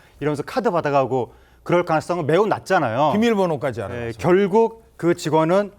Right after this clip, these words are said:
Speaker 1: 돌아오지 않았습니다. 그래서 이제 피해 노인이 이제 이상해가지고 주거래 농협에 전화를 해서 이제 물어본 거예요.
Speaker 2: 음.
Speaker 1: "아니, 나한테 선물 준다고 카드 받아갔는데 왜 안 돌려주냐?"
Speaker 2: 예.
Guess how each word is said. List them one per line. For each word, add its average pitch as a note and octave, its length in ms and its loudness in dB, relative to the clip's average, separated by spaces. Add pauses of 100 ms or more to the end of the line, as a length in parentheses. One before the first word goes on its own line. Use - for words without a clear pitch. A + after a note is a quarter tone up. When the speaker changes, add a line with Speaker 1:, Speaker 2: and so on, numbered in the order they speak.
Speaker 1:
돌아오지 D#3+ 560 0
않았습니다. A2+ 880 -4 (260)
그래서 F3+ 420 2
이제 D#3 140 0
피해 A#3+ 320 0
노인이 D#3+ 480 0
이제 C3+ 120 -8
이상해가지고 F#3 920 0 (320)
주거래 G#3+ 360 2
농협에 F3+ 340 0
전화를 F#3+ 460 0
해서 C#3 200 -4
이제 G#2+ 80 -6
물어본 C#3+ 400 -2
거예요. A2 400 -4
Speaker 2:
음. G#2+ 280 -6
Speaker 1:
"아니, C#4+ 220 2
나한테 A#3 320 0
선물 C#4 300 0
준다고 G#3+ 280 0
카드 G#3+ 260 -4
받아갔는데 D#3+ 760 -4 (140)
왜 F#3+ 120 0
안 D3+ 140 -2
돌려주냐?" C#3 760 0
Speaker 2:
예. C#3+ 240 2